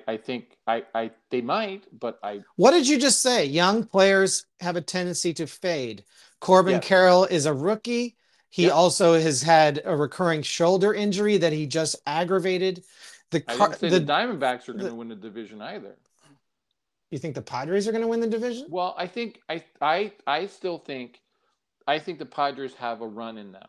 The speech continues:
Speaker 1: right? And they've got
Speaker 2: To
Speaker 1: and
Speaker 2: get
Speaker 1: 'cause
Speaker 2: to the
Speaker 1: o-
Speaker 2: playoffs, yes, but not
Speaker 1: No,
Speaker 2: to win a di-
Speaker 1: I, I think to get into the division. I, I,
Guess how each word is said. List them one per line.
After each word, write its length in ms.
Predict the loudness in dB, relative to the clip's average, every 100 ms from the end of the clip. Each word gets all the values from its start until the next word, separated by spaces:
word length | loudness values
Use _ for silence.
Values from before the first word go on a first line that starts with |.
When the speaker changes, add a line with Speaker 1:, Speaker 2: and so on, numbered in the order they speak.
| _
Speaker 1:
right? 320 | -12 -10 -12 -16 _ _ _
And 180 | -8 -4
they've 260 | -2 -2 -2
got 260 | 0 0 0 _ -20 -4
Speaker 2:
To 60 | 0
Speaker 1:
and 80 |
Speaker 2:
get 120 | 2 2
Speaker 1:
'cause 60 |
Speaker 2:
to 60 | 2
the 100 | -2
Speaker 1:
o- 80 | 2
Speaker 2:
playoffs, 540 | 4 4 4 0 -6
yes, 480 | -2 -2 -4 -8 -10
but 140 | -10 -6
not 160 | -4
Speaker 1:
No, 60 | 0
Speaker 2:
to 120 | 0
win 100 | 0
a 120 | 0
di- 180 | -2 -4 -4
Speaker 1:
I, 120 | -4
I 100 | -4
think 220 | -6 -10 -10
to 80 |
get 180 | -8 -8
into 180 | -8 -10
the 120 | -10
division. 520 | -8 -6 -6 -8 -12 -10
I, 100 | -8
I, 240 | -6 -8